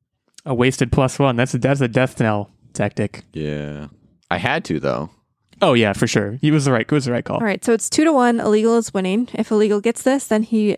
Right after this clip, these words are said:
Speaker 3: takes the cake. If Tactic gets this, it's a tied game, and I have to quickly look up a tiebreaker. How many total award wins does Jon Hamm have under his belt?
Speaker 2: Sixteen.
Speaker 1: It's a very good guess, because I'm, I'm, I'm sure Mad Men cleaned up, and I'm sure he,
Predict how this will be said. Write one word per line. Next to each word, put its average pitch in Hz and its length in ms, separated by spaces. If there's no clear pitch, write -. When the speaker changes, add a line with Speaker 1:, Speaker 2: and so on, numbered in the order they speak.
Speaker 3:
takes - 340
the 214 80
cake. - 400
If - 220
Tactic 254 340
gets - 200
this, 190 180
it's - 100
a 190 40
tied 202 280
game, 208 320
and - 100
I 180 60
have 180 140
to 185 160
quickly 190 580
look 208 280
up - 280
a - 20
tiebreaker. - 520
How 247 100
many 392 160
total 277 400
award 220 360
wins - 360
does 185 160
Jon 208 340
Hamm 214 300
have 214 340
under 202 200
his 208 180
belt? - 420
Speaker 2:
Sixteen. - 680
Speaker 1:
It's - 100
a 151 40
very 143 200
good 123 200
guess, 113 280
because 131 180
I'm, 127 140
I'm, 139 220
I'm 135 140
sure 180 260
Mad 131 260
Men 120 200
cleaned 113 300
up, 113 180
and 123 120
I'm 110 120
sure 139 240
he, 110 520